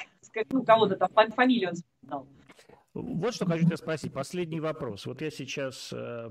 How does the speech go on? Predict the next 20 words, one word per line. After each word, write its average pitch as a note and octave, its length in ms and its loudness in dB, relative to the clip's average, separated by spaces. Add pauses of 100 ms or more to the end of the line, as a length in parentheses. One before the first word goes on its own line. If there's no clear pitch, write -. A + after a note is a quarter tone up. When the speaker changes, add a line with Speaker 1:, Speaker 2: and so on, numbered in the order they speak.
(100)
Speaker 2:
перед B2+ 280 -8
того, B2+ 240 -10
бе-, C3+ 200 -8
м-, D3+ 280 -6
между, D3 600 -6
между, C3 1160 -8
э, - 40 -20 (240)
ну, D3 100 -6
перед, D3 300 -4
перед, D#3 240 -6
там, C#3+ 160 -8
перед D3 180 -8
тем, C#3 140 -8
как B2 160 -10
ты C#3+ 80 -10
включилась, D#3+ 560 -8
говорил C3 440 -6
о A2+ 60 -8
том, C3+ 200 -8
что, A2+ 400 -10